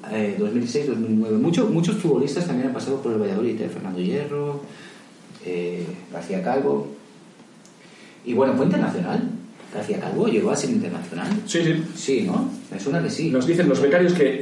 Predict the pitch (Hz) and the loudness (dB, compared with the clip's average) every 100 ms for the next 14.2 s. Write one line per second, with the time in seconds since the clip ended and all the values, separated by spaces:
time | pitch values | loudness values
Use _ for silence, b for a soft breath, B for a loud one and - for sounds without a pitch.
0 | 165 165 170 190 190 135 139 123 117 113 | 2 4 4 4 4 4 2 2 2 0
1 | - - 147 131 147 135 131 175 175 175 | -6 0 2 2 4 4 4 2 2 2
2 | 160 143 127 - - 127 131 127 170 147 | 4 4 2 0 -6 -2 0 2 2 2
3 | 131 - 117 110 127 127 120 160 - 120 | 2 2 2 2 2 2 2 0 -2 0
4 | 127 117 117 131 113 135 143 139 - 95 | 2 2 4 4 4 4 4 2 -4 -8
5 | - 117 120 120 - 107 95 - - 160 | -2 -2 0 -2 -4 -4 -4 -6 -6 -4
6 | 113 110 135 160 180 170 160 190 208 185 | 0 2 4 4 4 4 4 4 4 2
7 | 135 151 160 139 123 131 165 - 208 180 | 2 2 2 2 0 -2 -4 -6 -4 -2
8 | 185 185 190 - 185 - 208 - 170 165 | -2 -4 -2 -2 -2 -2 -2 0 2 2
9 | 160 160 147 147 147 151 143 135 123 117 | 2 4 2 2 2 2 2 2 2 2
10 | 110 127 131 117 120 - 214 - - 123 | 2 4 4 6 6 8 8 6 4 2
11 | 120 117 113 113 123 127 - - B B | 2 4 4 4 4 2 -2 -8 B B
12 | B B - - 113 110 107 104 110 147 | B B -10 -2 0 2 2 0 -2 -2
13 | 156 160 - 127 - 131 127 139 120 117 | -2 -2 -4 -2 0 2 2 4 2 0
14 | 120 - | -2 -6